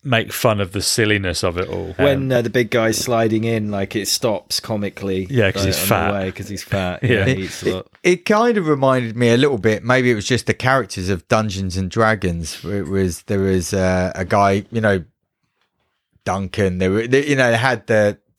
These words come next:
Speaker 3: the, the funny one, the clever one, the smart one, the little,
Speaker 1: Mm.
Speaker 3: and they, they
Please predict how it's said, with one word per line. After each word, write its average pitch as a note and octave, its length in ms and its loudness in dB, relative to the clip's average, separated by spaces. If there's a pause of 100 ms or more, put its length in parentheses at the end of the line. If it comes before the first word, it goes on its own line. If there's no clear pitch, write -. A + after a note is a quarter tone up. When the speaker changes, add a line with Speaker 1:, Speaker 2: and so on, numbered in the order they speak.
Speaker 3:
the, F#2+ 260 -8
the F#2 100 -8
funny F#2+ 360 -2
one, F2 240 -4
the F2 60 -6
clever F2+ 300 -2
one, F2+ 160 -2
the E2+ 60 -6
smart F#2 400 -2
one, E2+ 260 -4
the F2 80 -4
little, F#2+ 220 2
Speaker 1:
Mm. - 40 -8 (220)
Speaker 3:
and G#2 160 0
they, G#2+ 140 6
they G#2+ 320 0